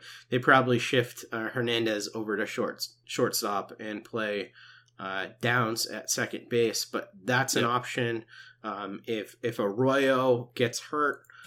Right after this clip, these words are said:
Speaker 1: uh, or really just performs horribly, um, you know, that's an option as well. Um, if anybody gets hurt in the outfield, then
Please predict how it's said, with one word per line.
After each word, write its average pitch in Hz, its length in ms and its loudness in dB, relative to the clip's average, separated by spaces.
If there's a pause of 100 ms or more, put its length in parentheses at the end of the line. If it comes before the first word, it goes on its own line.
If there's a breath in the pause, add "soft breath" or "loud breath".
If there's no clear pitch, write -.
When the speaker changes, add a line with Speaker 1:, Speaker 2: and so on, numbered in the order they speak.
(220 loud breath)
Speaker 1:
uh, 113 380 0
or 117 260 4
really 120 360 6
just 113 260 -4
performs 117 640 0
horribly, 123 800 2 (360 loud breath)
um, 107 520 -6 (220)
you 117 160 -6
know, 104 200 -6 (280)
that's 120 240 0
an 123 80 6
option 113 480 2
as 95 160 -6
well. 127 680 4
Um, 101 520 -6
if 113 220 -4
anybody 113 360 2
gets 117 260 -4
hurt - 180 0
in - 60 -10
the 104 140 -4
outfield, 127 540 4
then 113 260 0